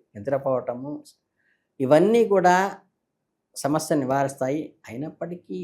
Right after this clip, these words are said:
ఛాతీ సంబంధిత సమస్యలు ఉన్నవారు కొంచెం జాగ్రత్తగా ఉండటం అనేది మంచిది. ఒత్తిడిని తగ్గించుకోండి. మొత్తంగా చూస్తే ఆరోగ్యం పైన పెద్దగా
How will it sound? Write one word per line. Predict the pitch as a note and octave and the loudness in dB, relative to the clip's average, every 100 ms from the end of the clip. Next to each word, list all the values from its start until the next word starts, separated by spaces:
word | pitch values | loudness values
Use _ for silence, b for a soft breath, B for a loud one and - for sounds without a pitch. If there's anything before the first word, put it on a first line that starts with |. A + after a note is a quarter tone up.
| F3 _ - | -12 _ -4
ఛాతీ | E3+ G#3 B3+ C4 | -2 -2 -6 -4
సంబంధిత | F#3 F3 E3+ E3 D3 - | -4 -2 -4 -6 -8 -10
సమస్యలు | B2+ C3+ D3 C#3+ C3+ | -12 -8 -6 -4 -4
ఉన్నవారు | B2+ B2 B2 C3+ - - | -6 -6 -6 -6 -8 -6
కొంచెం | B3+ C4 B3+ G#3 D3 | -2 -2 -2 -4 -2
జాగ్రత్తగా | C#3 C3+ C#3 C3+ | -2 -2 -2 -2
ఉండటం | A#2 A2+ G#2+ | -4 -10 -14
అనేది | A2 C3 G#2 | -10 -10 -10
మంచిది. | G2+ - D3+ - _ _ _ _ - | -16 -14 -16 -16 _ _ _ _ 2
ఒత్తిడిని | C#3 D#3 A#3 B3 A#3 F3 | 4 6 6 6 6 4
తగ్గించుకోండి. | C#3 D#3+ D#3 D3+ D#3 D#3 F3 G3 - _ _ _ _ _ _ _ _ _ _ _ _ _ _ _ _ | 4 0 -2 0 2 2 2 0 -4 _ _ _ _ _ _ _ _ _ _ _ _ _ _ _ _
మొత్తంగా | F#2 F#2 - D#3 F#3 E3+ | -12 -12 -8 -4 -2 -2
చూస్తే | D3 C#3+ F3 D#3+ D3+ - - _ _ - A#2+ | -2 -4 0 2 0 -2 -14 _ _ -8 -4
ఆరోగ్యం | C3+ C#3+ C3+ D#3 D3+ D3+ | -2 -2 -6 -4 -4 -2
పైన | E3 G#3+ G#3 | -4 -4 -8
పెద్దగా | F3+ - F3 F3+ | -14 -6 0 0